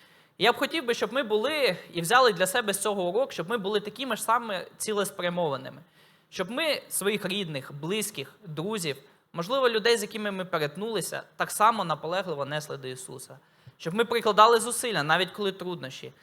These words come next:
навіть коли щось не виходить, якісь перепони зустрічаються на сл-, на шляху, щоб ми були такими цілеспрямованими і вели людей до Ісуса. Друга думка, яку я хотів би залишити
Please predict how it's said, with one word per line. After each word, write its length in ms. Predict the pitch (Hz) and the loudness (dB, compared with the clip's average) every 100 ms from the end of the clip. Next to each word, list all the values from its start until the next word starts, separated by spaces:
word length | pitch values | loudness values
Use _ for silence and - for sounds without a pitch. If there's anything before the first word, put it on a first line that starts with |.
| _ - | _ 2
навіть 260 | 165 202 | 4 4
коли 200 | 208 220 | 2 0
щось 240 | 214 208 208 | 0 -2 -2
не 100 | 202 | -4
виходить, 480 | 196 165 143 131 | -2 0 0 -2
якісь 240 | 139 190 185 | -6 -4 -4
перепони 540 | 196 185 180 185 180 | -2 -2 -2 -4 -4
зустрічаються 560 | 147 135 135 127 123 135 | -6 -8 -8 -8 -10 -12
на 100 | 131 | -16
сл-, 180 | - 135 - | -16 -20 -10
на 140 | 151 | -8
шляху, 300 | 139 139 135 | -6 -8 -10
щоб 160 | 143 135 | -10 -8
ми 160 | 165 208 | -4 -4
були 240 | 156 147 | -2 -4
такими 380 | 143 131 185 185 | -4 -6 -8 -8
цілеспрямованими 1000 | - 139 131 - 131 147 185 180 151 135 - _ - _ | -8 -8 -8 -8 -6 -2 -2 -4 -8 -12 -16 _ -20 _
і 80 | 135 | -2
вели 260 | 143 147 139 | 0 2 0
людей 280 | 131 143 131 | -2 -2 -2
до 100 | 135 | -4
Ісуса. 520 | 135 143 131 - 135 _ _ - - - | -6 -8 -10 -12 -16 _ _ -20 -20 -8
Друга 300 | 175 320 320 | -2 2 2
думка, 280 | 254 233 202 | 2 0 0
яку 180 | 196 | 2
я 80 | 208 | 0
хотів 280 | 208 185 214 | 0 -2 -2
би 100 | 170 | 0
залишити 640 | 175 208 311 208 156 143 | 0 -2 -4 -6 -6 -6